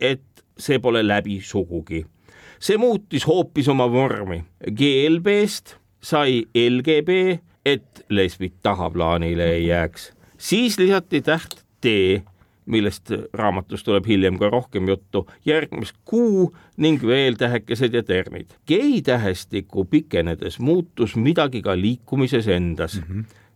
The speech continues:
Speaker 1: See hakkas võidukursil olles käituma nii, nagu varem käitusid selle vastased. Kui tuul pöördus,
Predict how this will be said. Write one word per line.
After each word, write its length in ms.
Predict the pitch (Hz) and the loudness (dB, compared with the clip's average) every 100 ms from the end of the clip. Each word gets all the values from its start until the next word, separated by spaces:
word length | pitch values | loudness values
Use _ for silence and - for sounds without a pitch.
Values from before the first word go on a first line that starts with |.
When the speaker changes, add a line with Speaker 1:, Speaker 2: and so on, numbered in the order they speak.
| - | -4
Speaker 1:
See 200 | 156 156 | 0 2
hakkas 400 | 151 151 - 101 | 0 -2 -6 -4
võidukursil 1000 | 117 160 240 208 131 110 110 87 92 87 | 0 0 0 0 0 0 0 -2 -2 0
olles 400 | 90 90 85 82 | 0 0 -2 -4
käituma 540 | - 120 117 - 92 92 | -2 -2 -2 -6 -4 -2
nii, 300 | 107 170 226 | 0 0 0
nagu 300 | 180 98 101 | -2 -2 -2
varem 380 | 98 135 160 175 | 0 0 0 -2
käitusid 460 | - 90 85 104 139 | -2 -4 -4 -10 -8
selle 220 | - 220 | -4 -2
vastased. 540 | 226 - - - - _ | 0 -2 -6 -12 -14 _
Kui 220 | - 185 160 | 0 2 2
tuul 360 | 233 247 208 | 2 2 2
pöördus, 720 | - 254 214 135 - 90 - | 2 2 2 0 -4 -10 -12